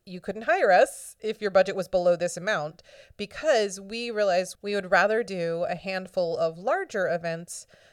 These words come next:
than a crap ton of smaller events, because then it's just so much more logistics, and we were able to do that. So you have to kind of watch your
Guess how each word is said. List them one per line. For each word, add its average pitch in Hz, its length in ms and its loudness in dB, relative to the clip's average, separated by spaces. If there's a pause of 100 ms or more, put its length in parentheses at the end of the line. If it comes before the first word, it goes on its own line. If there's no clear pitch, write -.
than 185 360 0
a 190 100 4
crap 208 400 0
ton 202 380 2
of 185 280 0
smaller 170 460 0
events, 165 320 -2
because 175 280 -8
then 175 120 -2
it's 156 160 -8
just - 280 -8
so - 320 2
much 208 200 -2
more 175 160 2
logistics, 160 640 -6
and 156 240 -8
we 220 220 -6
were 220 80 -2
able 196 240 -6
to 185 100 -14
do 170 160 -12
that. 120 220 -4
So - 80 -8
you 262 240 -10
have 285 160 -2
to 233 100 -6
kind 220 180 -4
of 180 140 -6
watch 165 340 -2
your 160 460 -2